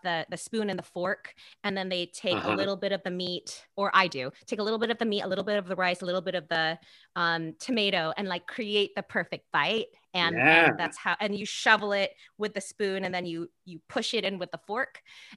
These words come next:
Speaker 1: And so, uh, that's, that's kind of, I, I crave that meal, and I crave eating it in that way.
Speaker 2: Yeah.
Speaker 1: Um, but I don't make it for myself.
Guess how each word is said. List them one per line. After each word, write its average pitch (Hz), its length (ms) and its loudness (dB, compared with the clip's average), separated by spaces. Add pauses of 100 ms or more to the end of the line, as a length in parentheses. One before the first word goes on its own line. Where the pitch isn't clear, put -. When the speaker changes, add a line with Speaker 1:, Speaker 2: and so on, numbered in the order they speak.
(120)
Speaker 1:
And 185 300 2
so, 185 540 2
uh, 170 220 4 (120)
that's, 185 500 2 (100)
that's 226 280 2
kind 208 300 -4
of, 196 260 0 (280)
I, 208 120 4 (200)
I 208 120 6
crave 240 460 -2
that 233 160 4
meal, 220 200 0
and 208 80 0
I 190 60 0
crave 196 320 -4
eating 196 300 -4
it 175 160 -4
in 170 180 -2
that 151 220 0
way. 98 360 -6 (160)
Speaker 2:
Yeah. 135 380 8
Speaker 1:
Um, 151 240 -6 (240)
but 220 100 6
I 190 80 8
don't 185 220 0
make 175 160 0
it - 80 -8
for 165 100 -6
myself. 127 500 -6